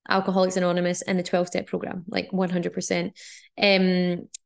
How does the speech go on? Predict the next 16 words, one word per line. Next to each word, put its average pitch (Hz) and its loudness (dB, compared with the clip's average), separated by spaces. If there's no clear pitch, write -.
um, 208 4
but 202 4
I'd 208 0
say 240 4
if 220 -2
you're 226 2
feeling 214 0
curious 202 0
and 196 -2
you're 185 0
like, 185 0
"I, 185 -2
I 185 0
can 185 -2
do 175 0
this," - -4